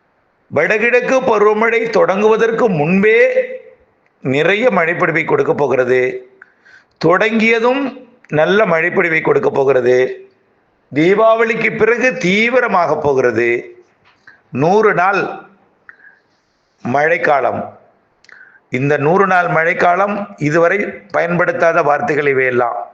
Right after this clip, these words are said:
அப்போ இடைவெளி என்பது குறைவு. எண்ணற்ற நிகழ்வுகள் அப்படின்னா, இப்போ இந்த வடகிழக்கு பருவமழைக்குள்ளரே வரக்கூடிய து-, நிகழ்வு பார்த்தீங்கன்னா, இன்றைக்கே மூணு காற்று சுழற்சி இருக்கு. இப்படி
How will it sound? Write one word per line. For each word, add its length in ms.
அப்போ 220
இடைவெளி 500
என்பது 340
குறைவு. 420
எண்ணற்ற 580
நிகழ்வுகள் 640
அப்படின்னா, 380
இப்போ 400
இந்த 120
வடகிழக்கு 500
பருவமழைக்குள்ளரே 800
வரக்கூடிய 400
து-, 260
நிகழ்வு 260
பார்த்தீங்கன்னா, 380
இன்றைக்கே 360
மூணு 260
காற்று 260
சுழற்சி 320
இருக்கு. 220
இப்படி 440